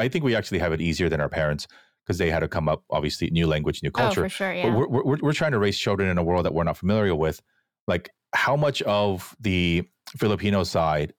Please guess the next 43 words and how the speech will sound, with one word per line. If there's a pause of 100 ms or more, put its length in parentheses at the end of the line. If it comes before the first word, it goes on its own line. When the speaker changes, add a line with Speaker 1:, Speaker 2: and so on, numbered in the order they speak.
Speaker 1:
perhaps (100)
some
of
the
things
that (280)
you
resented (340)
as
a
kid, (400)
but
now
find
value
in,
because
when
you
become
a
parent, (440)
a
lot
of
those
things
come
right
back (140)
and
you
understand
why
your
parents
did
the
things
that
they
did. (460)
Um,